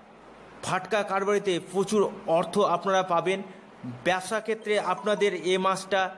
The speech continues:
শুভ ফল প-, এই তিরিশে মার্চের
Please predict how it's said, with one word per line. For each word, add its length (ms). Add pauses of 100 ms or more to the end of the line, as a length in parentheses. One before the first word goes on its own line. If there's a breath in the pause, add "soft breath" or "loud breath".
(300)
শুভ 460
ফল 260 (260)
প-, 260 (140)
এই 240 (240)
তিরিশে 400 (580)
মার্চের 460